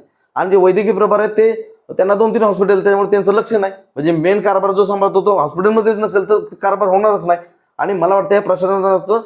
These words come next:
शंभर टक्के याच्याकडे दुर्लक्ष आहे. तर आम्ही त्याच्यावरती आवाज उठवणार आहे आणि पहिली मागणी करणार आहे की या रुग्णालयाला उपजिल्हा रुग्णालय दर्जा देऊन मोठ्या सगळ्या सुविधा अव्हेलेबल करून द्यायच्यात. आणि हे गोरगरीब जनतेचं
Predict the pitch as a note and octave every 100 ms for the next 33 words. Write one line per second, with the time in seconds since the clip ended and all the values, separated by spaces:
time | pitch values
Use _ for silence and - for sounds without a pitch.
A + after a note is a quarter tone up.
0 | - _ _ - F#3 G#3 A3+ G3 F#3+ F#3+
1 | G3 F#3 E3+ E3+ G3+ G#3+ - _ - D#3
2 | F3+ F#3+ G3+ G3+ F#3+ F3+ F#3+ G3 F#3 G3
3 | F#3+ G#3+ G#3+ E3+ F3 G3 F#3+ F#3+ F#3+ F3
4 | F3+ F3+ G#3+ A3 - _ E3 G3 F#3+ E3+
5 | F3 F3 E3+ F#3+ G3+ - - D3+ F#3+ F#3
6 | F#3 F#3 F#3 F3 F3 F#3 E3+ E3 F3 F3+
7 | G#3+ - _ C3 E3 E3 F#3+ - - -
8 | F3 F#3 E3+ D#3+ G3 D#3+ D3+ D#3+ D#3+ D#3+
9 | E3 D3+ C#3 G3+ - _ C#3+ F#3 G3+ -
10 | - _ E3+ F3 E3+ G3+ F#3+ F#3+ F3+ F3
11 | F#3+ A3